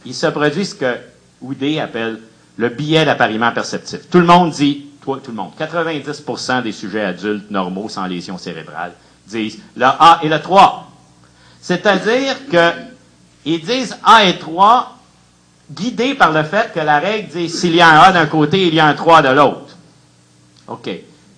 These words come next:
Ils font une erreur de raisonnement logique, pourtant assez simple,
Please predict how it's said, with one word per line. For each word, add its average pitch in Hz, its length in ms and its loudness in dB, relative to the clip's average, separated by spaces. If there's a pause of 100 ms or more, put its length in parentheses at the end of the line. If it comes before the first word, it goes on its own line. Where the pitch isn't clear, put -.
Ils 156 100 -4
font 233 240 4
une 170 120 -2
erreur 151 400 4
de 135 60 -4
raisonnement 117 560 -6
logique, 107 560 -8 (400)
pourtant 214 380 -6
assez 131 280 -6
simple, 147 380 -8